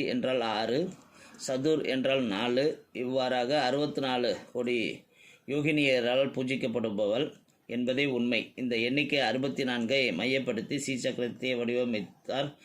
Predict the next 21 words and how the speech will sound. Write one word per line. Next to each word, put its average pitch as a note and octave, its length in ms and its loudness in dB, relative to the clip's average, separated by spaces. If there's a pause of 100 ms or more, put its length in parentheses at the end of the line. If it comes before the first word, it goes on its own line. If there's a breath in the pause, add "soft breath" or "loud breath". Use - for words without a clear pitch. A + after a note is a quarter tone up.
(440 loud breath)
பூஜ்ய D#3+ 460 2
ஆதிசங்கரர். A#2+ 640 0 (460 loud breath)
மனிதன் D3+ 440 0
தன்னை C#3 260 0
கட்டுப்படுத்தி C3 1080 0
சித்த - 300 -6
புருஷனாக B2+ 540 -2
வளர்த்து B2 420 -2
அன்னையின் B2+ 420 2
அருளை A#2+ 320 0 (500 loud breath)
உணரும் C3 400 2
ஆன்மீக C#3+ 380 2
நிலையில் B2 440 0
மு-, A#2 200 -2 (420)
முடிவே B2+ 440 2
ஸ்ரீசக்கர B2+ 540 -2
தத்துவமாகும். F2+ 800 -4
ஸ்ரீசக்கரத்தின் C3+ 840 -4
மறுபெயரே C3 540 0
ஸ்ரீ D3 240 -4 (640 loud breath)
சக்கராஜம், C#3+ 720 0